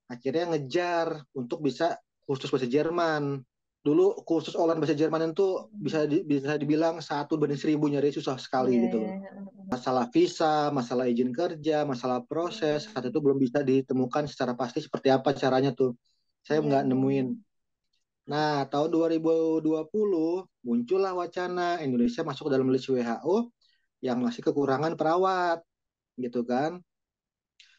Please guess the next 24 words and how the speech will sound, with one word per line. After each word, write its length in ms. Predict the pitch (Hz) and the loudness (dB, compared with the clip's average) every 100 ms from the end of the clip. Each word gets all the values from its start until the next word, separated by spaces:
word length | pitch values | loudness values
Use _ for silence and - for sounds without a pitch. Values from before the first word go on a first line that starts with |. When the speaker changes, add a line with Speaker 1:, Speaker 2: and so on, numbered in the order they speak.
| _ | _
Speaker 1:
Jadi 320 | - 123 170 151 | -4 0 2 2
dia 160 | 175 | 0
nggak 80 | 151 | 0
boleh 320 | 143 160 190 | 2 2 0
mengirim 400 | 165 156 151 180 | -2 -2 -2 -2
tenaga 320 | 180 143 135 | -4 -4 -4
perawat 400 | 139 131 131 165 | -4 -4 -2 -2
dari 240 | - 139 135 | 0 0 0
Indonesia 240 | 131 135 165 | -2 -6 -6
keluar. 400 | 170 190 185 170 | -2 0 0 0
Indonesia 320 | 151 143 156 | -2 -4 -2
nggak 140 | 160 147 | -2 0
boleh 160 | 175 | 0
mengirim 240 | 170 147 147 | 0 -2 -2
perawatnya 400 | 147 143 143 147 143 | -2 -2 -4 -4 -2
keluar 320 | 147 139 131 127 | 0 0 -2 -4
karena 160 | 135 | -6
mereka 400 | 160 127 165 165 - _ 131 | -4 -4 -4 -4 -6 _ -4
menganggap 400 | 127 123 151 175 - - _ _ - | 0 2 2 0 -6 -20 _ _ -4
Indonesia 320 | 135 120 120 | 2 4 4
masih 240 | 160 139 - | 0 -2 -4
kekurangan 720 | 139 139 147 160 156 143 139 135 123 | -4 2 2 4 4 4 2 0 -2
waktu 240 | 127 120 | -2 -2
itu. 400 | 123 117 113 | 0 2 0